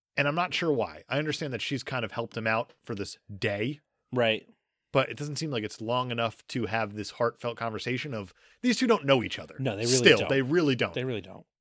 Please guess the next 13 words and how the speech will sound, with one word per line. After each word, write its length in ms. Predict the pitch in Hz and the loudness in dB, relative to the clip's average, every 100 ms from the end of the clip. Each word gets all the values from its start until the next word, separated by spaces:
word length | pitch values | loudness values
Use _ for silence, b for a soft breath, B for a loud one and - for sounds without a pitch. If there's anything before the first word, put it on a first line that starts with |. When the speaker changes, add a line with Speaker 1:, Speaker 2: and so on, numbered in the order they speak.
| _ _ - | _ _ -18
Speaker 2:
It's 140 | 117 | -12
a 40 | 123 | -4
bit 140 | 131 | -6
forced. 440 | - 90 90 - - _ _ - | -4 -8 -8 -10 -16 _ _ 4
Speaker 1:
It 120 | 208 | 6
is. 180 | 156 143 | 8 6
Speaker 2:
Um, 340 | 120 110 104 104 | 4 0 -2 -2
Speaker 1:
They 100 | 165 | 2
make 200 | 156 226 | 4 2
it 220 | - - | 0 -6
not 240 | 101 139 - | 2 2 4
seem 240 | 196 117 | -4 -6
forced. 400 | 95 85 113 - | -8 -10 -8 -10